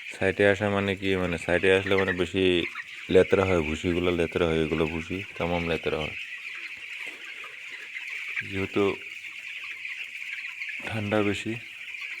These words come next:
রাত্রেবেলা ঠান্ডা ছিল না, সকাল সকাল এরকম ঠান্ডা, এরকম কুয়াশ পড়তে আছে। বাপরে, আচরিত। যা, শেষ, যা, দানা পানি খাই যায়, যা।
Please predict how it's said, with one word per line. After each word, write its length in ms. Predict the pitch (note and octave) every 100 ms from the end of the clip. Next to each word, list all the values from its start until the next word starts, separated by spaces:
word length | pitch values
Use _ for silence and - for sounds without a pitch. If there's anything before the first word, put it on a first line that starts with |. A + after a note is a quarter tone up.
| -
রাত্রেবেলা 480 | G2+ A2 C#3+ C#3+ C#3
ঠান্ডা 300 | B2+ B2+ B2
ছিল 240 | B2 A2+
না, 140 | E2+ D2 -
সকাল 260 | G#2+ A#2+
সকাল 300 | B2 B2 B2
এরকম 300 | A#2 A2+ A2 A2+ -
ঠান্ডা, 240 | G2 G2+
এরকম 340 | G2 G2 G2 G#2 - - - - -
কুয়াশ 180 | G2+ G2+ -
পড়তে 320 | G2 - F#2+
আছে। 180 | E2+ E2+ F#2 - - - - - - - - - - -
বাপরে, 600 | E2+ F2 E2 D#2+ D#2+ -
আচরিত। 500 | D#2 E2 F#2 F2 - - - - - - - - - - - - - - - - - - - - -
যা, 80 | B2 -
শেষ, 500 | D#3 C#3+ - - -
যা, 100 | C3 - - - - - -
দানা 180 | G2+ G#2
পানি 180 | A2
খাই 240 | G#2+ A2 G2+
যায়, 160 | F#2+
যা। 80 | G2+